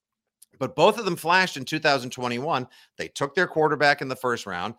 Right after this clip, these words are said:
Then they traded up when they saw Barmore was still available. I would like to see them do something similar this year, Andy. Stay, pick your guy, even go up a little bit. And then if you're in the second round and you see one of your guys that was, like, in the top ten and your board is still there, go get him.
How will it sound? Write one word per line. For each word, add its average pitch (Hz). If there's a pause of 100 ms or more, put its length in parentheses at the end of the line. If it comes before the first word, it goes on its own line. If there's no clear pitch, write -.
(260)
Then 113
they 127
traded 135
up 180
when 135
they 131
saw 120
Barmore 110
was 107
still 117
available. 113 (480)
I 156
would 214
like 175
to 165
see 165
them 147
do 139
something 131
similar 117
this 98
year, 90
Andy. 85
Stay, 180 (220)
pick 180
your 185
guy, 135 (260)
even 180
go 156
up 147
a 127
little 117
bit. 101 (260)
And 131
then 208
if 233
you're 185
in 370
the 269
second 107
round 65 (320)
and 131
you 143
see 175
one 160
of 156
your 151
guys 139
that 131
was, 123
like, 120
in 127
the 113
top 127
ten 131
and 123
your 110
board 117
is 120
still 120
there, 131
go 165
get 190
him. 117